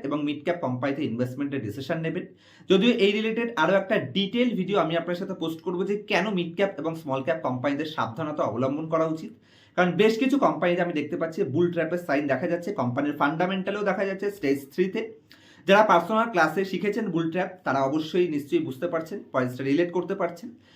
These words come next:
সমস্ত কোম্পানিগুলো স্মল ক্যাপ, মিড ক্যাপ সেই জায়গাতেই যাচ্ছে। একটা বড় র্যালির পরে মোমেন্টাম ফেজ ক্রস করে সদ্য বুল ট্র্যাপে ঢুকছে, আর ওখানে রিটেল ইনভেস্টর ফাঁসে। তো ভালো করে বুঝে শুনে ইনভেস্ট করবেন,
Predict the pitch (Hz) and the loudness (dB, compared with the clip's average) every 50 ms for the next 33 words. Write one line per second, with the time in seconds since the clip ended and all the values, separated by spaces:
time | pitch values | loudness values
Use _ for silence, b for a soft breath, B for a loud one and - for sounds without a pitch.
0 | b b b b - - 233 214 226 247 240 - 269 262 202 165 160 160 180 175 | b b b b 0 2 4 4 4 2 2 2 2 4 4 4 4 2 0 0
1 | 185 185 175 185 208 220 - - 156 147 143 139 147 175 - - 151 147 - - | 0 0 0 -2 -2 -4 -4 -4 -2 -2 -2 0 -2 -4 -4 -4 -6 -8 -6 -6
2 | 196 196 - - - - 170 160 160 160 160 151 131 135 135 - 170 139 131 123 | -6 -6 -8 -12 -8 -2 0 2 2 2 2 0 0 0 0 0 0 0 0 -2
3 | 120 - - 170 - - b b b b b - - - 202 170 160 175 185 208 | -2 -4 -6 -8 -10 -10 b b b b b -2 2 2 4 6 8 6 6 6
4 | 220 190 180 151 160 180 175 175 196 190 202 190 156 143 151 156 160 160 185 190 | 4 4 4 6 6 4 4 4 0 -2 0 0 -2 -2 -2 -4 -2 -2 -4 -4
5 | 185 - 180 175 180 - - 143 139 139 - - 170 175 220 240 - - - 165 | -2 -2 -4 -4 -4 -6 -6 -4 -4 -6 -6 -6 -4 -4 -4 -4 -4 0 0 0
6 | 160 156 - 214 196 165 160 160 156 165 170 165 175 165 147 156 - - - - | 0 0 -2 -2 0 2 2 2 2 2 0 0 0 -2 -4 -4 -6 -8 -10 -12
7 | - B B B B B B 131 135 143 143 190 180 185 156 123 127 123 123 156 | -12 B B B B B B -2 0 0 0 0 -2 0 0 0 0 0 0 0
8 | 156 151 - 117 113 113 110 - - 160 139 - 92 95 - - - - b b | -2 -2 -4 -6 -8 -8 -8 -6 -4 -4 -4 -4 -6 -10 -12 -14 -18 -20 b b
9 | b b b b b b - 165 160 170 180 185 208 208 233 226 196 160 170 165 | b b b b b b -2 -2 2 4 4 6 6 4 2 0 2 0 2 2
10 | 196 196 - 220 196 190 147 147 151 180 180 - - 196 175 160 143 127 | 2 2 2 -2 -2 -2 -2 0 0 -2 -2 -2 -4 -6 -4 -4 -4 -6